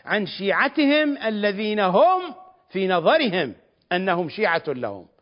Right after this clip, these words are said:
صلوات الله عليهم. اتقوا الله معاشر الشيعة، فإن الجنة لن تفوتكم،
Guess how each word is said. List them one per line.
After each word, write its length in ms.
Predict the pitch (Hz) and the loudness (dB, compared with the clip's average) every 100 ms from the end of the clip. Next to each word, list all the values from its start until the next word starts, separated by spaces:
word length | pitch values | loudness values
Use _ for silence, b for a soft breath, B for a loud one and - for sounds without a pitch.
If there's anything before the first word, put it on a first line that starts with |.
| _ | _
صلوات 460 | - 147 151 147 131 | -6 -2 2 0 -2
الله 300 | 135 123 110 | -4 -2 -4
عليهم. 320 | 95 90 73 _ _ _ _ _ _ _ _ _ _ _ _ _ _ _ _ 220 | -8 -16 -18 _ _ _ _ _ _ _ _ _ _ _ _ _ _ _ _ 0
اتقوا 540 | 320 - - 302 294 | 0 0 2 4 4
الله 500 | 277 247 220 139 98 - _ _ _ | 4 4 4 2 -4 -20 _ _ _
معاشر 600 | 170 190 233 214 202 196 | 0 2 2 0 0 0
الشيعة، 520 | 165 - 170 120 107 - _ _ _ _ _ _ | 0 -4 -2 -2 -6 -14 _ _ _ _ _ _
فإن 400 | 190 208 233 226 | -4 -2 -2 0
الجنة 580 | 220 175 233 240 226 220 | 0 0 0 2 -2 0
لن 300 | 220 285 370 | 0 2 2
تفوتكم، 800 | 330 240 277 - 208 196 170 | 0 2 0 0 0 2 -2